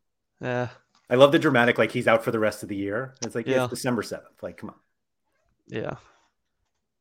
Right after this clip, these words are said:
Speaker 2: Four weeks. Yeah, it's really ugly. Uh, yeah, Dituro, I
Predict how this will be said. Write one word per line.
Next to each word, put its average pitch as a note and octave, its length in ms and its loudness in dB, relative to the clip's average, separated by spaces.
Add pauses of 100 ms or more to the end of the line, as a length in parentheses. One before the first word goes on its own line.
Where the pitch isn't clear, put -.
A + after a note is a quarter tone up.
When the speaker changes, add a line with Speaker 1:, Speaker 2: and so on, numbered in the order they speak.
(340)
Speaker 2:
Four A#2 160 0
weeks. - 380 -20 (800)
Yeah, D3+ 100 2
it's C#3+ 180 -2
really D#3 280 4
ugly. G2 420 0 (120)
Uh, A2+ 360 -4
yeah, C3+ 100 2
Dituro, C#3+ 540 2
I A#2+ 100 -2